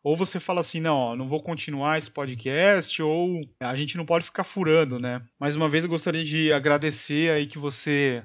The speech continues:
tem essa paciência, gosta do conteúdo, sempre tá participando, escutando o podcast, assistindo os vídeos. Você pode ter certeza que esse conteúdo é feito pra você e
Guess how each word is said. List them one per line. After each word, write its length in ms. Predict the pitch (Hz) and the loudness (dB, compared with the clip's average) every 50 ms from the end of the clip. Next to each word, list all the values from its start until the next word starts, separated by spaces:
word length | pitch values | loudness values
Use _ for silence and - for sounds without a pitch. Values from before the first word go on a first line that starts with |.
| - _ | -8 _
tem 140 | 147 151 151 | -2 -2 0
essa 180 | 143 - 151 | 0 -2 -6
paciência, 1040 | - - 143 135 - - 143 143 165 185 196 196 185 175 - - 175 160 147 139 131 - _ _ _ _ _ _ _ _ | -4 -2 -2 -2 -2 -2 -2 -2 0 2 2 2 2 2 2 2 2 2 0 -2 -4 -10 _ _ _ _ _ _ _ _
gosta 340 | 143 139 156 175 175 - 165 | 2 4 6 6 6 6 4
do 80 | 147 147 | 4 4
conteúdo, 960 | 151 160 151 147 - 143 135 135 143 160 185 196 190 185 180 151 160 151 143 - - _ _ _ _ | 4 0 -4 -2 0 0 0 0 0 0 0 0 0 0 -2 0 -2 -2 -2 -4 -6 _ _ _ _
sempre 300 | _ - - 165 175 - | _ -2 0 0 0 2
tá 100 | - 170 | 0 0
participando, 880 | 160 - 151 147 143 - - 143 120 - - 165 175 180 175 170 160 | 4 4 4 4 4 0 -4 -8 -10 -6 -2 2 2 2 2 2 -2
escutando 560 | 151 131 - - 147 117 - 160 170 175 160 151 | -4 -8 -8 -8 -12 -6 -2 0 0 0 0 -2
o 60 | 143 | -2
podcast, 580 | 156 151 139 135 117 - 160 175 170 156 - | -2 -4 -4 -4 -2 2 4 4 4 4 2
assistindo 320 | 147 123 - - - 160 156 | -4 -6 -6 -6 -4 -4 -4
os 160 | 143 127 120 | -4 -4 -4
vídeos. 520 | 127 143 165 180 160 151 160 147 - - - _ - - _ _ _ | -4 -2 -2 -2 -4 -4 -6 -6 -8 -10 -12 _ -20 -20 _ _ _
Você 80 | - - | -4 0
pode 160 | 151 147 143 | 0 0 0
ter 100 | 151 170 | 0 0
certeza 420 | - 190 170 - - 175 165 170 | 0 0 0 0 0 0 0 0
que 120 | 160 - 165 | -2 -2 -2
esse 120 | - - | -2 -2
conteúdo 460 | - - 160 151 - 156 160 165 165 | -2 -4 -4 -2 -2 -2 -2 0 0
é 40 | 160 | -2
feito 280 | - - 165 151 151 - | 0 -2 -4 -4 -4 -6
pra 160 | - 160 165 | -2 -2 0
você 600 | 165 165 156 127 - - 160 165 180 190 202 190 | 0 0 -2 -2 -4 -2 0 2 4 4 4 4
e 480 | 196 202 196 190 190 185 170 151 139 127 | 4 2 0 0 0 -2 -2 -4 -6 -8